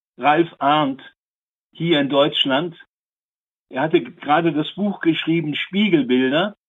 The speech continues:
Und er war einer von den Drogensüchtigen, die in Berlin am Bahnhof Zoo sich verkauften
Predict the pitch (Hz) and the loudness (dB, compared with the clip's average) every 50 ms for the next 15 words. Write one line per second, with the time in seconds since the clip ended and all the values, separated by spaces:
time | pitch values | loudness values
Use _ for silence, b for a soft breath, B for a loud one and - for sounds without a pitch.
0 | _ _ _ _ _ _ _ _ _ _ _ _ _ _ _ - 120 131 135 147 | _ _ _ _ _ _ _ _ _ _ _ _ _ _ _ -8 -6 -4 -2 0
1 | 135 135 131 139 139 156 170 175 170 147 - _ - 143 156 165 170 170 165 165 | 0 0 2 2 4 4 4 2 0 -4 -8 _ -2 0 0 2 2 4 4 2
2 | 165 160 - _ _ _ _ _ _ _ - - 143 139 143 147 139 117 120 147 | 2 0 -4 _ _ _ _ _ _ _ -4 -4 0 2 2 2 0 0 0 2
3 | 170 196 208 185 180 156 135 151 156 160 - - 170 165 147 165 151 151 135 147 | 2 2 2 0 -2 -2 0 0 0 0 0 -2 -4 0 0 0 0 0 -2 -2
4 | 147 147 147 147 147 131 131 131 131 143 160 165 170 165 156 135 - _ _ _ | -2 -2 -2 -2 -2 -2 -2 -2 -2 -2 -2 0 0 0 -2 -4 -8 _ _ _
5 | _ _ _ _ _ _ _ _ _ _ _ _ _ _ _ _ _ _ _ - | _ _ _ _ _ _ _ _ _ _ _ _ _ _ _ _ _ _ _ -8
6 | - 120 120 110 123 135 151 151 151 143 131 - - - - - 156 151 156 160 | -4 -4 0 2 2 2 2 2 0 0 -2 -4 -8 -14 -8 -2 0 2 4 4
7 | 156 151 - _ _ _ _ _ _ _ _ _ _ _ _ _ _ _ _ _ | 2 0 -4 _ _ _ _ _ _ _ _ _ _ _ _ _ _ _ _ _
8 | - - 151 151 - - 139 - - - 147 156 175 170 156 - - - 160 151 | -4 -2 0 0 2 0 -2 -2 -2 0 2 2 2 2 0 -6 -8 -6 -4 -4
9 | 147 139 - | -4 -6 -10